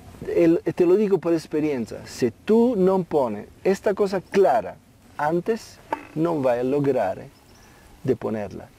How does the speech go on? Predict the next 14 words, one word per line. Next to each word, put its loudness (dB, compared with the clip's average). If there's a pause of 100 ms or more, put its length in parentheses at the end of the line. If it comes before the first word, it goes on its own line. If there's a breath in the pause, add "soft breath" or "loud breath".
Y 2
después -2
no -4
la 0
vas 0
a -16
poner -8
nunca -8
más. -14 (1000)
No 0
la 2
vas 0
a -18
poner. -14